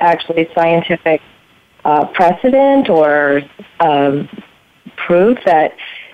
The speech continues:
if you combine your learning with, um, movement, so whether it be, you know, we,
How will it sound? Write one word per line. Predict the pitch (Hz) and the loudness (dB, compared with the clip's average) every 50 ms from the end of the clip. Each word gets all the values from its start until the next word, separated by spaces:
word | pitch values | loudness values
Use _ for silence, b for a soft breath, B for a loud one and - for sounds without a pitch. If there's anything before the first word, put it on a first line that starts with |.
| B B | B B
if | B - 180 180 180 - | B 0 0 0 -2 -2
you | 175 175 190 190 190 190 185 180 180 | -2 0 2 4 4 4 2 2 0
combine | 185 185 170 165 160 147 165 170 180 196 208 220 226 226 220 | 0 0 0 0 0 0 0 2 2 2 2 2 2 2 2
your | 196 175 156 | 2 2 2
learning | 151 156 170 185 202 214 220 208 175 151 147 147 143 143 143 143 147 _ _ - | 2 2 2 2 2 2 2 2 2 0 0 -2 -2 -4 -6 -8 -10 _ _ -14
with, | - 156 165 180 185 196 190 190 - - - | -8 -2 0 2 2 0 0 -4 -10 -12 -4
um, | - 160 160 151 151 147 143 147 - _ | -2 0 0 0 0 -2 -4 -8 -14 _
movement, | - 170 175 202 226 208 - 160 147 135 117 92 - - _ - - _ _ _ _ _ _ _ _ _ _ _ _ _ _ _ - | -4 0 0 2 2 0 -2 -6 -10 -8 -8 -10 -12 -14 _ -20 -20 _ _ _ _ _ _ _ _ _ _ _ _ _ _ _ -4
so | - 170 165 156 151 151 | 0 0 2 2 2 2
whether | 156 180 180 175 170 165 | 2 2 2 2 2 2
it | 165 160 156 - - | 4 2 0 0 0
be, | 175 165 160 165 160 160 160 156 156 160 _ B B B B B _ - | -2 0 0 2 2 0 0 -2 -4 -8 _ B B B B B _ -4
you | - 165 | 0 0
know, | 160 156 151 147 143 147 | 2 2 2 2 2 2
we, | 160 185 190 185 180 180 | 2 2 2 2 0 -2